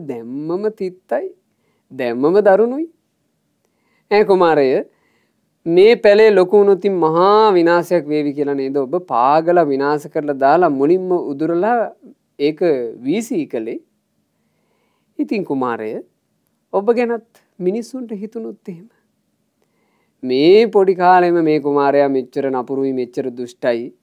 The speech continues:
ඉස්සරහාට යනකොට මෙයා ලොකු මහත් වෙද්දී අපිට විසුමක් වෙන්නේ නෑ කියලා හිතුණොත් මිනිස්සු කුමාරයාවත් තලලා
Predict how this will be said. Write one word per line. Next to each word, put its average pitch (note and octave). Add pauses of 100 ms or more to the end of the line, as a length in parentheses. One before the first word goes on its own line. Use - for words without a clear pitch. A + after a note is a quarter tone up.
(800)
ඉස්සරහාට E3
යනකොට D#3+
මෙයා D3
ලොකු C3+
මහත් C#3+
වෙද්දී A#2 (640)
අපිට D3+
විසුමක් D3+
වෙන්නේ D3+
නෑ C#3
කියලා C3
හිතුණොත් C3 (1700)
මිනිස්සු A3 (580)
කුමාරයාවත් D3 (560)
තලලා C#3